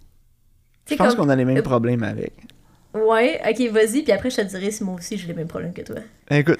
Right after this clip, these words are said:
Speaker 2: le film dure, dure deux heures dix-sept, j'ai l'impression qu'il en a duré trois.
Speaker 1: Ouais.
Speaker 2: Puis le film, ça commence, puis t'es garoché, genre, dans la réception au début, quand tout le monde arrive.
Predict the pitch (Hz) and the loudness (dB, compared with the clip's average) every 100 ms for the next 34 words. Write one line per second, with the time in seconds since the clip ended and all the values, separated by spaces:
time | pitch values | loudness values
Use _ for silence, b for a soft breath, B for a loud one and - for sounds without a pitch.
0 | - 156 226 165 175 175 131 131 131 170 | 2 2 2 6 8 6 4 -2 2 4
1 | 151 143 139 151 135 - - 170 - 131 | 6 4 4 2 0 -4 -2 -2 -2 0
2 | 131 147 131 156 156 120 117 117 113 120 | 2 2 0 0 0 0 0 -2 -2 -4
3 | 120 143 208 _ _ _ _ _ _ _ | -2 -2 -4 _ _ _ _ _ _ _
4 | _ _ 202 190 - _ _ - 151 147 | _ _ -6 -4 -6 _ _ -6 -4 -4
5 | - - - 135 139 208 208 180 143 143 | -6 -14 0 2 4 2 0 0 2 2
6 | 131 147 196 175 - - - - 143 139 | 2 0 -2 -4 -8 -12 -20 -8 -2 2
7 | 131 127 147 151 147 135 - 156 147 127 | 2 4 2 4 4 2 2 0 2 0
8 | 123 120 117 117 113 120 123 - - 139 | 0 -2 0 -2 0 -2 -2 -4 0 0
9 | 139 117 117 139 123 - 120 123 113 120 | 2 0 0 0 -2 -2 -2 0 0 -2
10 | 143 | -2